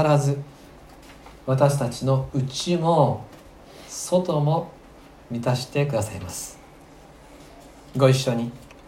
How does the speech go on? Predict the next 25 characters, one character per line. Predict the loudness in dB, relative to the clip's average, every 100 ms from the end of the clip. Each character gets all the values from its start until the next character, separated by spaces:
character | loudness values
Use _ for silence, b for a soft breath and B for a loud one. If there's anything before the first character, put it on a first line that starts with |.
| -20 -4
こ | 0
の | 2
方 | 0 -2
の |
光 | -2 -2 -2
の | -2
中 | -4 0 0
を | 0
歩 | -4
み | -4
ま | -8
し | -6
ょ | -6
う。 | -6 -10 B B B B -2
お | 0
祈 | 2
り |
し | 0 0
ま | -2
す。 | -4 -10 -18 -18 -18 -20 -20 -20 -20 -20 -20 -20 -20 -20 -20 -20 -20 -20 -20 -20 -20 -20 -20 -20 -20 -2
天 | 4 6
の | 6
お | 6
父 | 4
様、 | 4 4 4 4